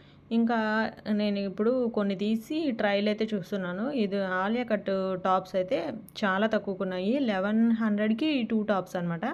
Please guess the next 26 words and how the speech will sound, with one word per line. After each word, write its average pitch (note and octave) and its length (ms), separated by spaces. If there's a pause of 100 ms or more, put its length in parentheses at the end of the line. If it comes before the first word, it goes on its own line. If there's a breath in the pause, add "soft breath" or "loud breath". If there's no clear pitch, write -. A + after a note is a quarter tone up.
(720 loud breath)
అంటే A#3+ 220
ఫైవ్ A3 260
ఫిఫ్టీ G#3+ 260
పడింది. F#3 520 (480 loud breath)
ఇట్లా A#3 260
ఒక్కొక్కటి A3 460
తీసి A3+ 340
చెక్ A3 260
చేసుకుంటున్నాను, G#3 640
మనకి G#3 320
అసలు G#3 240
ఏది G3 240
సెట్ A3 240
అయిద్దా F#3+ 260
అని F#3 120
చెప్పి. C4+ 200
నేనైతే G3 360
ఇప్పటివరకు G3 480
వేసుకోలేదు G3+ 580
ఆలియా F#3 280
కట్ F3+ 220
టాప్స్ F3+ 260
అయితే. F#3 140
చాలామంది F#3+ 480
వేస్తున్నారు F3+ 560
కానీ F#3 260